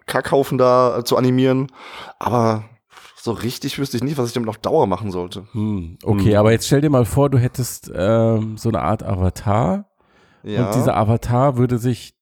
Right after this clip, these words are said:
Speaker 2: durch sämtliche deiner Apps und digitalen Kanäle und Spiele ziehen. Also du würdest dir einmal so einen virtuellen Sven erstellen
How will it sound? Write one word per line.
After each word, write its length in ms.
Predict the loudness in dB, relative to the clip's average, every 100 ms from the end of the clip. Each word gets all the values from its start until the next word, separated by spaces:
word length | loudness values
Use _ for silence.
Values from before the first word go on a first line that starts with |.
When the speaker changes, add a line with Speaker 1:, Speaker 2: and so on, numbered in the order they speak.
| _
Speaker 2:
durch 420 | 2 2 0 -20
sämtliche 760 | -20 -10 0 0 0 -2 0 0
deiner 640 | 2 2 4 2 2 0 0
Apps 380 | 0 0 -8
und 180 | -6 -4
digitalen 540 | -2 -4 0 2 2 0
Kanäle 560 | 0 2 2 4 2
und 160 | 0 -6
Spiele 340 | -4 -2 0
ziehen. 360 | -2 -2 -2 -4 -16 -4
Also 140 | 2
du 100 | 4
würdest 260 | 4 2 0
dir 80 | 2
einmal 160 | 4 2
so 100 | 2
einen 140 | 0
virtuellen 760 | 0 2 2 4 2 0 -4 -6
Sven 360 | -2 0 0
erstellen 580 | -4 -2 0 0 -2 -6